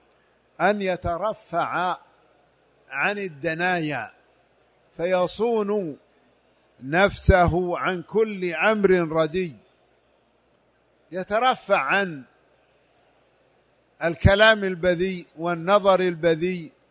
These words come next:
والاستماع البذيء والعمل البذيء، ويصون جوارحه ويشغلها بما هو طاعة لله. ويسارع إلى جميع الأعمال الصالحة،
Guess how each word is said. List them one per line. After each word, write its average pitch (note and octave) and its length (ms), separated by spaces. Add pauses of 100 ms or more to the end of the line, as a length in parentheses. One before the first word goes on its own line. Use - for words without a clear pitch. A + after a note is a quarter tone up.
(180)
والاستماع F3+ 880
البذيء F3 800
والعمل F3 640
البذيء، E3+ 600 (2250)
ويصون G#3+ 680
جوارحه F3+ 760
ويشغلها F3 1040
بما F3 380
هو E3 280
طاعة F#3 440
لله. D3+ 500 (2000)
ويسارع G#3 800
إلى G3+ 300
جميع G3 440
الأعمال F#3 520
الصالحة، F#3+ 840